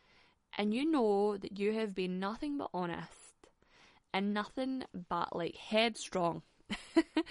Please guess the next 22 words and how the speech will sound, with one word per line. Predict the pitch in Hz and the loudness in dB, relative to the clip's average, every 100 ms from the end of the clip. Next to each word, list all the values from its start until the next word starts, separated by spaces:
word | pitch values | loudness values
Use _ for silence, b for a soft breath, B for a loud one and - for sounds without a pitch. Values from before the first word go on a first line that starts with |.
| B B B 277 - | B B B -16 -4
Can | 359 | 0
you | 403 | 4
imagine | 415 226 202 202 | 6 4 4 2
someone | 202 190 190 | 0 0 -2
saying | 190 | -2
that | 180 - | -4 -6
to | 170 | -8
me? | - 165 _ | -8 -12 _
"You're | 196 214 196 | 2 4 4
weak-minded." | 190 - 175 170 - - _ _ _ B B B B _ _ _ - | -2 -2 -6 -6 -12 -18 _ _ _ B B B B _ _ _ -2
Okay, | 190 175 - 185 _ | -2 0 -6 -8 _
well, | 190 175 | -2 0
that's | - - | -2 -2
obviously | 185 185 185 - - | 0 0 -2 -2 -4
a | |
lie. | 180 - - 175 - - | -4 -4 -6 -12 -18 -4
Are | 185 | -2
you | 190 | 0
looking | 180 180 - 208 | -2 -4 -4 -2
in | 208 | -2
a | |
mirror | 185 185 214 | -2 -2 -2